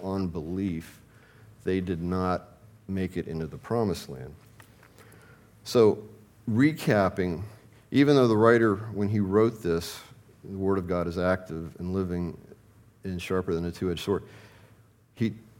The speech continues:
he was using everything that he had written prior to that. That was what he was summing up, not just the immediate context, because he knew the power that God's word would have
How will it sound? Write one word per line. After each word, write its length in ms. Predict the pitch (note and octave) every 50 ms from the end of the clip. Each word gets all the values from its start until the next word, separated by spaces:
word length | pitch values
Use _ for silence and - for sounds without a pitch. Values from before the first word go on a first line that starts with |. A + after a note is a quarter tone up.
| - -
he 400 | - - - - - - - C3+
was 200 | C3+ C3 B2+ G#2
using 300 | A2 B2 A#2+ G#2 G#2 F#2
everything 480 | - G#2+ A#2+ A#2+ B2+ B2 B2 A#2 A2 G#2
that 100 | G2+ G2
he 140 | G2 G2+ G2+
had 100 | G2+ F2
written 260 | F2+ F#2+ B1+ D2 F2
prior 360 | - - - G2+ G2 G#2 G2+
to 80 | F#2+ E2
that. 360 | D#2 D#2+ D2 D2 D2+ - - -
That 320 | G2 G2+ G#2+ A#2 - -
was 160 | G2 F2+ D#2+
what 180 | F#2 F#2 F2+ E2+
he 100 | F#2 F#2
was 160 | F2 E2+ D#2+
summing 460 | - - - F#2+ F2 E2 D#2+ D#2 E2
up, 240 | E2+ E2 C2 - -
not 220 | E2 E2+ F2+ - -
just 300 | - E2 D#2+ - - - - - - - -
the 120 | F#2 E2
immediate 360 | D#2+ E2+ E2+ F2 E2+ D#2+ D#2
context, 500 | - - F#2 F#2+ F#2+ - - - - -
because 240 | - F#2+ - G#2 G#2
he 140 | - - B2+
knew 420 | C3 C#3 C3 A#2 G#2+ G2+ G2+ G2+ - - - - - - -
the 60 | -
power 500 | - - - A2+ A2+ A2 G2 E2+ F2 F2
that 140 | E2 E2 D#2
God's 360 | D#2 F2 D#2+ D#2+ E2+ E2 -
word 440 | F2+ F2 E2 D2+ D#2 D2+ D#2 D#2 -
would 120 | F2 E2
have 460 | - - F2 E2+ E2 D#2+ D#2+ D#2 C#2+